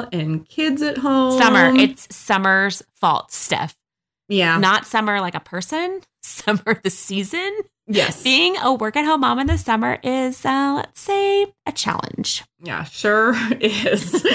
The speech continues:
Speaker 2: <laughs>
Speaker 1: And so that's what we're actually gonna talk about today.
Speaker 2: Yes.
Speaker 1: We are going to hear from some moms in our network. Uh, but first, let's just chat about how working from home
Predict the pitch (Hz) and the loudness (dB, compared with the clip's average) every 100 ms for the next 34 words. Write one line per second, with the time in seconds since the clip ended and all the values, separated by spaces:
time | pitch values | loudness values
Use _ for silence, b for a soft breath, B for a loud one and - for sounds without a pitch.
0 | 539 - 294 208 214 208 226 - 262 220 | 4 4 2 2 2 2 0 0 0 2
1 | 262 - 339 285 302 - 359 359 370 381 | 0 -2 -8 -8 -10 -6 -4 -2 0 0
2 | 427 190 - 196 170 151 170 208 - 180 | -2 -6 -4 -2 0 2 2 0 -2 -4
3 | 196 214 220 262 269 247 226 220 233 208 | 0 2 2 2 2 2 2 2 0 0
4 | 214 196 233 - 185 190 202 185 165 196 | 2 2 0 -2 -2 0 0 2 2 2
5 | 202 175 160 185 269 269 254 254 262 262 | 0 0 2 2 2 2 4 4 2 -2
6 | B B B - 214 208 220 - - 311 | B B B 0 2 2 0 -2 0 0
7 | 302 - - _ _ 269 - 349 - - | -2 -10 -18 _ _ -6 -4 -4 -6 -10
8 | - - 196 202 - 190 180 175 - 180 | -12 0 2 2 -2 0 0 0 0 0
9 | 175 175 180 175 175 170 165 160 156 160 | 2 0 -2 -6 -4 -4 -2 0 2 2
10 | 165 | -2